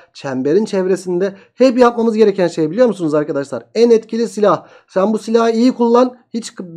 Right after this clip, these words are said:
hiçbir soruyu kaçırmayacaksın. Neredeyse kaçırmayacaksın daha doğrusu.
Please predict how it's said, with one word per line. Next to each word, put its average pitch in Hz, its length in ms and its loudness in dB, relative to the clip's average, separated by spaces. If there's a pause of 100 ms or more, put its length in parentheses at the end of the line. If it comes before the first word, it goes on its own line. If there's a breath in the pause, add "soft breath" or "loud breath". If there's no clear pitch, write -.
(220)
hiçbir 190 240 -14
soruyu 220 300 0
kaçırmayacaksın. 190 680 -2
Neredeyse 180 420 0
kaçırmayacaksın 123 680 -6
daha 107 180 -6
doğrusu. 104 340 -16